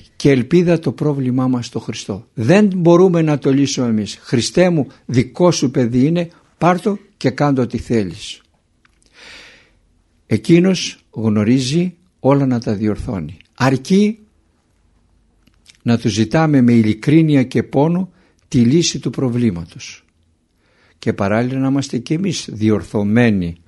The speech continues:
πνευματικά απέναντι στο Χριστό. Το πρόβλημα λοιπόν είναι μέσα μας και κατά πόσο υπάρχει καλή προαίρεση να το λύσουμε, όχι στα λόγια, να το λύσουμε εν Χριστώ,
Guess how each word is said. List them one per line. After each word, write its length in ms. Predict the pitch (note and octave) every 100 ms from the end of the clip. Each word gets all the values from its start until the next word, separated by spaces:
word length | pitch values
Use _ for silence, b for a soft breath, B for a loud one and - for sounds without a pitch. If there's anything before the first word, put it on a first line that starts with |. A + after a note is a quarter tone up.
| - G2+
πνευματικά 920 | A2 F#2+ G2+ G2 G#2 - B2 G#2+ F#2+ -
απέναντι 460 | G#2 A#2 G#2+ G2
στο 180 | F#2+ A2+
Χριστό. 400 | A2+ G#2+ G2+ E2+ B B B
Το 120 | -
πρόβλημα 460 | D#3+ F#3+ F#3 F3 D#3+
λοιπόν 280 | C#3 D3+ D3
είναι 200 | C#3+ C3
μέσα 360 | C3+ B2+ -
μας 240 | F#2 E2 - B B B
και 140 | -
κατά 320 | B2+ B2+ C3+
πόσο 300 | B2+ E3+ E3
υπάρχει 440 | C#3 C3 D#3+ C3+ B2+
καλή 280 | C3+ C3+ E3
προαίρεση 800 | - B2+ C3 F3+ G3 C3 - G#2+
να 160 | G#2+
το 140 | G#2+ G#2+
λύσουμε, 500 | G#2 G#2+ - G2 F#2
όχι 160 | C3 C#3
στα 180 | F#3+
λόγια, 440 | G3 E3 A2+ A#2+ D3 b b b b
να 100 | C3
το 120 | C3
λύσουμε 300 | D3 D3 D#3
εν 60 | C#3+
Χριστώ, 520 | E3 D3 F3+ A#2